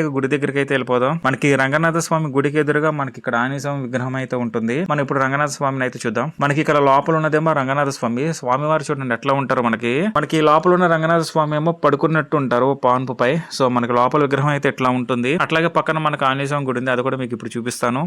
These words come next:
మనకి ఇదేమో వచ్చేసరికి ఆంజనేయ స్వామి గుడి. మనకి ఆంజనేయ స్వామి విగ్రహం కూడా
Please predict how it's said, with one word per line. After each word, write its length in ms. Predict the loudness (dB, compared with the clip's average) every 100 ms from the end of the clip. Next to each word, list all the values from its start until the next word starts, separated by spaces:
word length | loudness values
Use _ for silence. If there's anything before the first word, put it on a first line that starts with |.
| -4
మనకి 160 | -4 -2
ఇదేమో 180 | -2 0 0
వచ్చేసరికి 400 | 0 0 2 2
ఆంజనేయ 280 | 2 0 0 0
స్వామి 220 | 0 0
గుడి. 160 | 0 0 2 2 0 -4 -6 -6
మనకి 200 | 0 2
ఆంజనేయ 220 | 2 0 0
స్వామి 160 | 0 2
విగ్రహం 240 | 0 0
కూడా 100 | 0